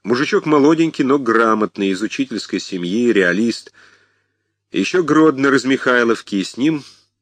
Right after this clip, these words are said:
две какие-то женщины, ярко выраженные активистки агитпропа по женскому вопросу, с короткими стрижками и подбритыми шеями — с папиросками в зубах, быстрые в походке, с руками, глубоко спущенными в карманы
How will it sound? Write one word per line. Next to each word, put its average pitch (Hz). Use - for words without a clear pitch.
две 139
какие-то 131
женщины, 98
ярко 110
выраженные 107
активистки 104
агитпропа 92
по 95
женскому 87
вопросу, 87
с -
короткими 98
стрижками 110
и 80
подбритыми 80
шеями — 117
с -
папиросками 127
в 120
зубах, 110
быстрые -
в -
походке, 123
с -
руками, 113
глубоко 90
спущенными 95
в -
карманы 95